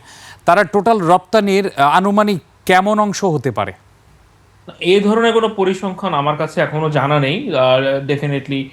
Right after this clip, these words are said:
Speaker 2: আহ, সেটা কম হওয়ার কথা না। আম-, আমার, আমা-, আমার ধারণা এটা, এ-, এটা একটা ভালো অ্যামাউন্টই হওয়া উচিত।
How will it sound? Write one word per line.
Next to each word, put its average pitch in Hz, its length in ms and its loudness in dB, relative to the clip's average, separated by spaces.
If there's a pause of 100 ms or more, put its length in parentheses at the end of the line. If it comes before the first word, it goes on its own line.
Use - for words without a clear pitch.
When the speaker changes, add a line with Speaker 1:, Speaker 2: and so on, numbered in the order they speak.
(260)
Speaker 2:
আহ, 127 180 0
সেটা 160 220 -4
কম 190 240 4
হওয়ার 202 260 4
কথা 185 320 2
না। 123 220 -6
আম-, 135 240 -10
আমার, 143 260 2
আমা-, 139 180 -2
আমার 143 220 0
ধারণা 156 400 -2
এটা, 165 180 0
এ-, 147 300 -2
এটা 147 120 -6
একটা 156 120 -8
ভালো 151 460 0
অ্যামাউন্টই 156 540 -4
হওয়া 151 240 2
উচিত। 156 340 -4